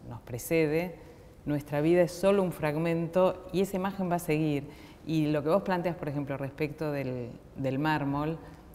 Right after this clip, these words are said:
el mármol en, en sí como material tiene un, una antigüedad, una, una experiencia en el mundo que, que ninguno de nosotros tenemos ni tendremos,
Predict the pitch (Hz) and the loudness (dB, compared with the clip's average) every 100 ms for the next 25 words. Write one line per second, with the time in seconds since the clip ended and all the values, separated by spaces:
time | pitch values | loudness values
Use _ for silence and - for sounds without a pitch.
0 | - 131 139 151 151 147 131 - 127 131 | -8 -2 0 0 0 -2 -4 -6 -8 -6
1 | - 220 - 135 127 127 131 131 151 156 | -4 -2 -2 -2 -2 -4 -2 0 0 0
2 | 151 147 143 135 135 - 139 131 131 127 | -2 0 -2 -2 -4 -6 -4 -2 -4 -4
3 | 143 139 147 170 170 160 143 135 131 139 | -4 -2 2 4 4 2 0 -4 -6 -4
4 | 139 135 - 147 160 180 175 175 156 151 | -4 -4 -2 0 2 0 0 0 0 0
5 | 151 170 175 180 175 143 131 127 135 143 | -2 -2 2 0 0 -4 -4 -4 -2 -2
6 | 160 160 147 135 160 160 - 139 160 170 | -2 -2 -2 -2 -4 -4 -4 -4 -2 -2
7 | 151 139 139 143 160 147 156 160 | -2 -2 0 2 2 2 0 -4